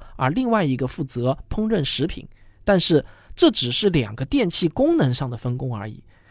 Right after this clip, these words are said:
在每一台设备内部都包含着很多个传感器，而这些传感器之间绝对是说得上话的。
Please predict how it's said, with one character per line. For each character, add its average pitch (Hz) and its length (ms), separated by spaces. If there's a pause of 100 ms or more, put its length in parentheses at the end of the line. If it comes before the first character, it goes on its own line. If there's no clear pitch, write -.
在 240 160
每 135 240
一 214 160
台 127 320
设 175 160
备 151 140
内 208 200
部 139 220 (160)
都 269 160
包 220 260
含 131 220
着 147 100
很 123 280
多 196 180
个 185 100
传 147 200
感 139 160
器， 156 220 (200)
而 135 120
这 170 140
些 151 140
传 160 200
感 156 140
器 135 160
之 135 140
间 165 240 (240)
绝 123 140
对 147 140
是 - 200
说 170 180
得 170 100
上 - 200
话 - 180
的。 - 100